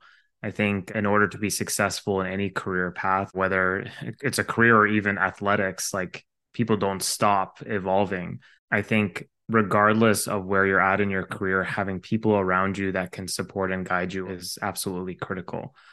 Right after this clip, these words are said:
If you think about someone who's a new grad and trying to get their footing and figure things out,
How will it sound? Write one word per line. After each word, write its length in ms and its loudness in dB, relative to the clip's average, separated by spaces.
If 200 -6
you 120 4
think 220 2
about 300 2
someone 380 0
who's 320 -2
a 80 -2
new 260 2
grad 560 4
and 380 -4
trying 280 0
to 80 -6
get 180 -2
their 100 0
footing 380 0
and 100 -4
figure 280 -2
things 300 -4
out, 360 2